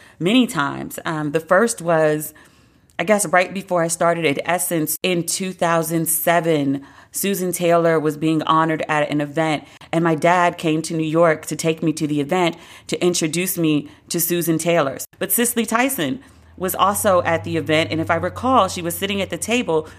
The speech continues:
with Andre Leon Talley. So I, I met both of them that night.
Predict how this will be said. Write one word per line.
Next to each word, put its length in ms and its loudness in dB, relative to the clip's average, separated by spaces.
with 160 -6
Andre 340 0
Leon 320 0
Talley. 480 0
So 200 0
I, 220 2
I 60 -2
met 240 -2
both 220 0
of 100 -8
them 320 -4
that 220 0
night. 380 -2